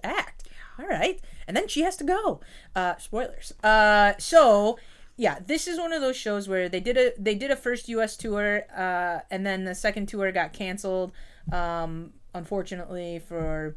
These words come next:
Speaker 1: ticket, oh, soft ticket sales in certain markets, so it wasn't making the money.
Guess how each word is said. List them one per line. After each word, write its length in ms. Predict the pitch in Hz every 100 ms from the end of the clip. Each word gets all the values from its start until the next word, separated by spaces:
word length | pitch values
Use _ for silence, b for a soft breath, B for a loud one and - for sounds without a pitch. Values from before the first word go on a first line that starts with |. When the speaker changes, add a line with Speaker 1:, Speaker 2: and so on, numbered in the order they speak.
| -
Speaker 1:
ticket, 360 | - 220 247 -
oh, 280 | - 262 240
soft 360 | 220 220 220 -
ticket 280 | 185 190 -
sales 300 | 175 175 170
in 100 | 170
certain 360 | - 180 175
markets, 460 | 160 156 156 175 -
so 160 | 180 123
it 160 | -
wasn't 320 | 214 202 202
making 300 | 190 185 185
the 60 | 170
money. 500 | 170 160 160 160 165